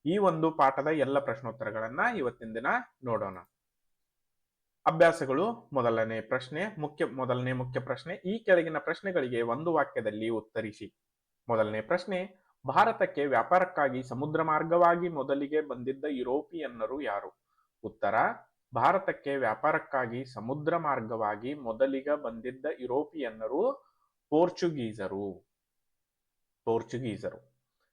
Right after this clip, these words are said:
ಎರಡನೆಯದು, ಎರಡನೇ ಪ್ರಶ್ನೆ, ಭಾರತಕ್ಕೆ ಜಲಮಾರ್ಗವನ್ನು ಕಂಡುಹಿಡಿದವರು ಯಾರು? ಉತ್ತರ, ಭಾರತಕ್ಕೆ ಜಲಮಾರ್ಗವನ್ನು ಕಂಡುಹಿಡಿದವರು ಪೋರ್ಚುಗೀಸ್ ನಾವಿಕ ವಾಸ್ಕೋ ಡಿ ಗಾಮಾ, ವಾಸ್ಕೋ ಡಿ ಗಾಮಾ. ಇನ್ನು ಮೂರನೇ ಪ್ರಶ್ನೆ,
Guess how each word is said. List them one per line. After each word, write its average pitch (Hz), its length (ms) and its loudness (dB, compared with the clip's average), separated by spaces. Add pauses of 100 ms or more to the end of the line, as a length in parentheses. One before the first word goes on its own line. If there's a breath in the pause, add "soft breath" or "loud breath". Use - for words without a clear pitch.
(400)
ಎರಡನೆಯದು, 143 880 2
ಎರಡನೇ 113 340 2
ಪ್ರಶ್ನೆ, 165 460 -6
ಭಾರತಕ್ಕೆ 190 640 2
ಜಲಮಾರ್ಗವನ್ನು 151 800 2
ಕಂಡುಹಿಡಿದವರು 135 840 0
ಯಾರು? 104 280 0 (120)
ಉತ್ತರ, 113 360 2
ಭಾರತಕ್ಕೆ 156 600 2
ಜಲಮಾರ್ಗವನ್ನು 127 760 -2
ಕಂಡುಹಿಡಿದವರು 123 880 -2 (540)
ಪೋರ್ಚುಗೀಸ್ 180 760 2
ನಾವಿಕ 127 480 0 (360)
ವಾಸ್ಕೋ - 380 6
ಡಿ 135 200 -2
ಗಾಮಾ, 95 520 -10 (440)
ವಾಸ್ಕೋ 107 300 -6
ಡಿ 98 120 -4
ಗಾಮಾ. 87 380 -16 (1080)
ಇನ್ನು 208 180 2
ಮೂರನೇ 151 440 2
ಪ್ರಶ್ನೆ, 190 640 -2